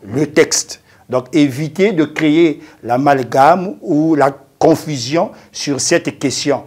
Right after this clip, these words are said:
Quand on dit tonalité dominante, c'est une tonalité qui domine sur les autres.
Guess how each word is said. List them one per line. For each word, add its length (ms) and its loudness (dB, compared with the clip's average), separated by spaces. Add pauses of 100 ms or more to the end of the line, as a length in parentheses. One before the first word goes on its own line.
(260)
Quand 220 6
on 80 6
dit 200 -4
tonalité 400 2
dominante, 560 -2
c'est 240 -2 (140)
une 280 10
tonalité 800 4 (400)
qui 480 -6
domine 580 4
sur 220 -2
les 240 0
autres. 320 -2